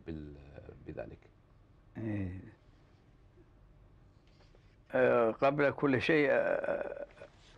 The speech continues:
Speaker 2: أريد أذكر اسمي ال-، ال-، الكامل، لأنه أحيانًا يحصل فيه خ-، خلط. اسمي الكامل صالح محمد صالح عبد العزيز العجيري.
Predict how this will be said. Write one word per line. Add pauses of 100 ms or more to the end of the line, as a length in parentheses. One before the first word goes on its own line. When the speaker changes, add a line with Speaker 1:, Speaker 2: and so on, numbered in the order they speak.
(420)
Speaker 2:
أريد
أذكر
اسمي
ال-،
ال-،
الكامل،
لأنه
أحيانًا
يحصل
فيه (680)
خ-،
خلط. (800)
اسمي (120)
الكامل
صالح
محمد
صالح
عبد
العزيز
العجيري.